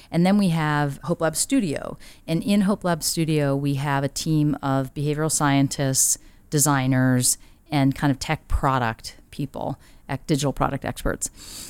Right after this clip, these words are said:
And what we try to do with, not everyone, but a lot of the companies we invest in, is figure out how the team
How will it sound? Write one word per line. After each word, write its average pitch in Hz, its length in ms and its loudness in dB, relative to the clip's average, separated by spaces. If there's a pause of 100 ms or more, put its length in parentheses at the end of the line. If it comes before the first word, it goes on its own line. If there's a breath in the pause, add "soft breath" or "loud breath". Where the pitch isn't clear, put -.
(160 loud breath)
And 185 180 4
what - 140 2
we 196 100 2
try 208 260 2
to 196 100 4
do 233 300 2
with, 190 320 0 (100)
not 330 220 -2 (180)
everyone, 170 480 4
but 165 120 4
a 151 60 4
lot 170 160 4
of 170 60 2
the 170 60 -2
companies 151 380 0
we 143 80 2
invest 160 420 0
in, 135 320 2 (300 loud breath)
is - 180 0
figure 180 300 -2
out 156 280 -6
how 185 560 2
the 160 140 0
team 160 680 0